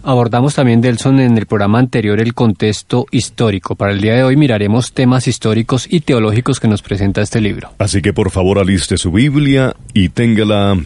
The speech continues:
Speaker 2: pendiente en el libro de Levítico, porque este libro nos presenta como ideal central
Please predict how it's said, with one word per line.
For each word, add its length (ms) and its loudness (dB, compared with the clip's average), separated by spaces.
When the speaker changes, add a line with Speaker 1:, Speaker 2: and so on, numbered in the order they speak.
Speaker 2:
pendiente 340 2
en 180 2
el 180 0
libro 340 2
de 340 0
Levítico, 840 -2
porque 360 0
este 260 0
libro 400 0
nos 300 -2
presenta 720 0
como 280 0
ideal 400 2
central 640 0